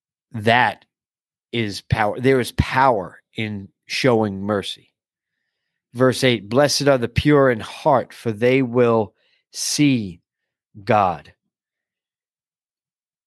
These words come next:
And this is something that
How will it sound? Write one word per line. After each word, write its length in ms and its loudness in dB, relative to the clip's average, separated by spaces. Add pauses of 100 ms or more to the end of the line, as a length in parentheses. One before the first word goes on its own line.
(300)
And 380 -2 (680)
this 600 0
is 560 -4 (100)
something 560 -4
that 360 0